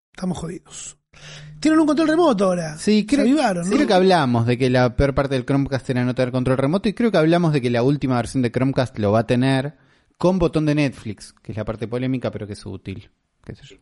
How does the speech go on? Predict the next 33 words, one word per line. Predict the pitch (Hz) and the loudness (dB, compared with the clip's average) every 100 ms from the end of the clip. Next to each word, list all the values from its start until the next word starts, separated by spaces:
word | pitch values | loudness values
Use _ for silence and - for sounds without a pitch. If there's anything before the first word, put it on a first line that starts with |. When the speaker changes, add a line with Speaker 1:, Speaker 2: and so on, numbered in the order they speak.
| - | -2
Speaker 1:
Y | 214 | 2
uno | 226 | 4
de | 214 | 4
YouTube | 220 208 202 | 4 4 2
también. | 190 185 185 180 | 2 2 2 0
Mirá, | - 214 262 214 - _ _ | -4 0 2 0 -6 _ _
yo, | - 302 320 - | -2 0 -2 -6
eh, | - 220 208 196 - | -4 0 0 -2 0
ahora | 214 247 | 2 2
con | 214 190 | 2 0
todo | 240 | 2
lo | |
que | 208 | 2
voy | 220 | 2
a | 220 | 2
hacer | - 220 | 2 0
de | 208 196 | 4 4
uno | 196 208 | 4 4
con | 190 185 | 2 2
Ramita, | 185 196 220 202 | 0 0 2 2
que | 185 | 2
va | |
a | 185 | 0
salir | 196 196 | 0 0
por | 170 190 | 0 -2
una | 190 | -2
plataforma | 180 175 147 196 190 175 | -2 -4 -2 0 0 0
de | 170 | 0
Passline, | 208 214 - 208 220 226 208 | 0 0 2 2 2 -2 -8
que | - | -4
es | 175 | -2
la | 165 | -2
plataforma, | 165 165 185 185 | -4 -4 -2 -2